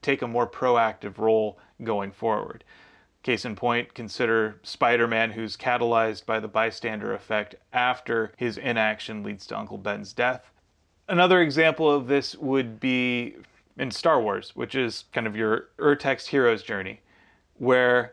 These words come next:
Luke Skywalker is resistant to the call to adventure, and he's hesitant to go off and join the rebellion, and he denies that there's a problem until after the Empire kills Uncle Owen and Aunt Beru.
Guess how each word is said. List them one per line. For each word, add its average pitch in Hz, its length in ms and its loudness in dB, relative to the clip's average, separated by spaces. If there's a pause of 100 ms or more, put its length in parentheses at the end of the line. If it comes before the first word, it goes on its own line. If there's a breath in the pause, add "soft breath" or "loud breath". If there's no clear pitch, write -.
(120)
Luke 170 220 4
Skywalker 147 840 4
is 147 460 2
resistant 156 680 2
to 147 100 0
the 135 100 2
call 135 540 6
to 123 160 -2
adventure, 143 580 0
and 120 340 -2
he's 127 180 -8
hesitant 180 480 0
to 175 60 -2
go 147 160 4
off - 140 4
and 131 140 -8
join 135 180 -4
the 123 60 0
rebellion, 117 400 2
and 113 140 -4
he 117 80 -10
denies 123 800 0
that 120 140 -2
there's 123 200 4
a 110 60 -2
problem 123 480 2
until 120 460 -2
after 131 380 2
the 110 160 0
Empire 110 440 0
kills 110 400 0
Uncle 110 280 -2
Owen 104 280 0
and 101 200 -8
Aunt 104 200 -4
Beru. 101 460 -6